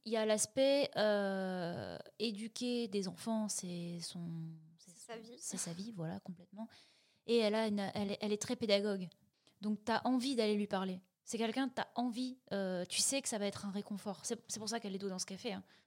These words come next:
Speaker 1: Mais, euh, donc voilà, et puis quand t'es nourrice, mine de rien, et que tu gardes des filles et des garçons, bah, l'éducation sexuelle et, et leurs
Speaker 2: Mm.
Speaker 1: premiers, euh, émois, tu vois,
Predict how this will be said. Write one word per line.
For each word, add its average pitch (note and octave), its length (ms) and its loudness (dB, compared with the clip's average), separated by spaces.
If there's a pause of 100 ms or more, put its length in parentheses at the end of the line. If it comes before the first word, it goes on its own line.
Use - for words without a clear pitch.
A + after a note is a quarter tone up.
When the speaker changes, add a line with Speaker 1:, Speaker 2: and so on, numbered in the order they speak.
(140)
Speaker 1:
Mais, G3+ 380 -4
euh, F#3+ 140 -2
donc G3+ 180 0
voilà, G#3 300 6
et F3+ 80 2
puis F#3 300 -4
quand G3+ 160 -4
t'es G3 100 -2
nourrice, G#3+ 400 2
mine G#3+ 160 0
de F#3+ 80 2
rien, A#3 200 2
et A3 100 0
que - 40 -12
tu - 140 -8
gardes G3 220 0
des F#3+ 100 -2
filles A3 200 -4
et - 20 0
des F#3+ 100 -2
garçons, F#3 360 -2
bah, A#3 200 0
l'éducation G3+ 420 -6
sexuelle G#3 380 -4
et, G3 80 -2 (140)
et G#3 100 -2
leurs F#3+ 160 -2
Speaker 2:
Mm. B3+ 60 -4
Speaker 1:
premiers, G#3+ 420 2
euh, F3+ 200 -2 (460)
émois, A3 360 2
tu F3+ 160 -10
vois, G3+ 200 0